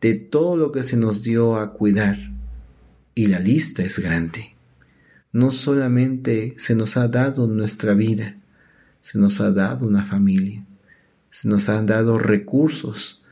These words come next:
habilidades, dones. Todo esto el Señor puso ante nosotros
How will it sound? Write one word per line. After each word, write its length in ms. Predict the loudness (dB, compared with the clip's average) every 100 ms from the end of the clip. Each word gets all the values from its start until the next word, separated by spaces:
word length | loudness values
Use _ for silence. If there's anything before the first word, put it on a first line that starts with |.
| _ _
habilidades, 1040 | 0 2 2 0 0 0 -2 -4 -8 -12 _ _ _ _
dones. 920 | -10 -2 0 0 -2 -6 -8 -10 -12 _ _ _ _ _
Todo 420 | 0 2 2 2
esto 400 | 2 2 -2 -2
el 80 | -2
Señor 460 | 0 2 4 2 0
puso 440 | 0 0 0 0
ante 300 | 0 0 -2
nosotros 880 | -2 -2 2 2 2 -4 -8 -10 -10